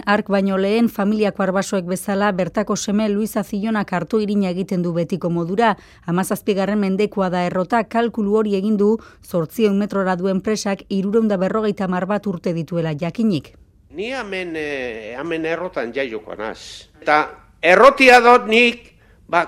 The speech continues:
Speaker 2: kultura moduen edo neure etxean moduen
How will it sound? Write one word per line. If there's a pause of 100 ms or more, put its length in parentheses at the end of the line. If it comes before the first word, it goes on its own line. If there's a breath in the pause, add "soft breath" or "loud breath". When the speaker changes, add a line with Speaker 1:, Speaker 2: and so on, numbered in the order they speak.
(120)
Speaker 2:
kultura
moduen
edo
neure
etxean
moduen